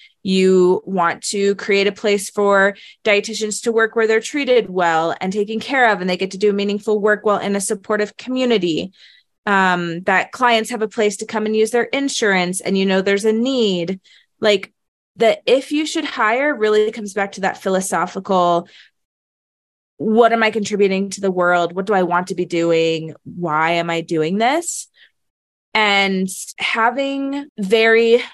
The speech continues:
one track blinders on of, "I wanna do this because this is what I'm supposed to do next," or because I'm writing this story that this will solve this problem for me,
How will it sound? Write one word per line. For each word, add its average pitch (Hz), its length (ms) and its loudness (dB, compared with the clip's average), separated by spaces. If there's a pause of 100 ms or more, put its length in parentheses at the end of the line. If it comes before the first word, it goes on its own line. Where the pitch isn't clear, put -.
(240)
one 202 760 -2
track 185 640 -4 (480)
blinders 185 680 -2
on 185 380 0
of, 180 320 -2 (480)
"I 381 80 2
wanna 220 220 2
do 202 120 0
this 233 160 2
because 226 220 -6
this 233 160 -8
is 233 220 -8
what 226 200 0
I'm 247 120 0
supposed 302 360 -6
to 220 80 -6
do 190 140 2
next," 180 340 -4
or 208 160 0
because 220 560 -2
I'm 208 380 2
writing 208 300 2
this 214 180 -4
story 190 300 0
that 180 160 -4
this 196 160 -8
will 202 80 -4
solve 190 260 -2
this 190 140 -4
problem 202 440 0
for 185 220 -2
me, 208 480 0